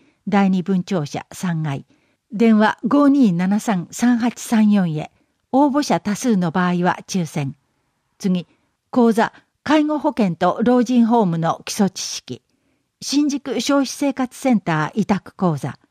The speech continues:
十二月十五日土曜午前十時から十二時まで。会場、新宿文化センター。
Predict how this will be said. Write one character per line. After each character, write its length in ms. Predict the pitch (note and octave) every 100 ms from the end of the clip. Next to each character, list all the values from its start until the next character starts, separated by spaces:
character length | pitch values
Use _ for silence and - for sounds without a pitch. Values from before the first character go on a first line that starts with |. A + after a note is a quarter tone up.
| _ _ _ _ _ _ G3+
十 180 | C#4 D4
二 160 | D4+
月 300 | D4 D4+ C4+
十 180 | A#3 C#4+
五 140 | G3
日 320 | F3 E3+ F#3 E3+
土 160 | G3
曜 320 | G3+ F3+ D#3 -
午 160 | B3 C4+
前 180 | A3+ F#3
十 200 | B3 A#3
時 140 | E3+
か 160 | - D#3
ら 180 | D#3+ -
十 200 | F#3+ G3+
二 180 | G3 F3+
時 140 | D#3
ま 120 | D3
で。 160 | C#3+ C3 _ _ _ _ -
会 220 | A#3 G#3
場、 320 | A3 G#3 -
新 240 | - C#4 C4
宿 240 | B3+ A#3+
文 200 | G3+ A3
化 120 | A3+
セ 220 | G3+ A3
ン 60 | F3
タ 380 | - C#3 C3+
ー。 40 | C#3+